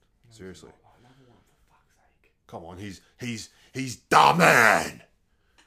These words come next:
Speaker 2: All right, we've got a few, just a couple more here. Oh, look at that. The timing here is perfect, and I apparently have to make my way to Wendy Leagues. Um, <laughs> okay, C M Punk was not good since returning to wrestling.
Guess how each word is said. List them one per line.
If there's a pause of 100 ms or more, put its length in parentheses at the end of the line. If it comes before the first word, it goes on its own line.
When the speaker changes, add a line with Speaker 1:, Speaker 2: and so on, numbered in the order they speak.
(540)
Speaker 2:
All
right,
we've
got
a
few, (400)
just
a
couple
more
here. (200)
Oh,
look
at
that. (340)
The
timing
here
is
perfect,
and (120)
I
apparently
have
to
make
my
way
to
Wendy
Leagues. (580)
Um,
<laughs>
okay, (180)
C
M
Punk (1200)
was
not
good
since
returning
to
wrestling.